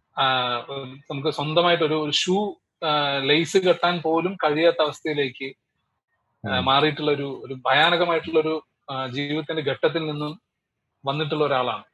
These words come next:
Speaker 2: ഉം.
Speaker 1: അപ്പോ ഞാൻ, ആ, വീണ്ടും നമ്മൾ കുറച്ച് പുറകിലേക്ക് പോകണം. ആ ഒരു അസുഖം നമ്മളെ പിടികൂടിയപ്പോൾ, ആ,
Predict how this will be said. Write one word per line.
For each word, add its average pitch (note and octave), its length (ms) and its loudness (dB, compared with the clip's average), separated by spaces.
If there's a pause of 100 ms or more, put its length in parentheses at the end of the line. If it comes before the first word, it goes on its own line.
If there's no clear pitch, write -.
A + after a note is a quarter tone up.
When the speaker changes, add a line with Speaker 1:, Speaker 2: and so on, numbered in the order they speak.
(480)
Speaker 2:
ഉം. G#2 180 -2
Speaker 1:
അപ്പോ F3 340 2
ഞാൻ, E3+ 420 2 (260)
ആ, D3 240 2
വീണ്ടും F3+ 360 2
നമ്മൾ G#3 140 2
കുറച്ച് G3 240 2
പുറകിലേക്ക് F#3 460 4
പോകണം. D3 340 0
ആ F3+ 80 4
ഒരു G3+ 220 6
അസുഖം G3 520 -2
നമ്മളെ F3 260 2
പിടികൂടിയപ്പോൾ, D#3 1080 -2
ആ, C#3 40 -2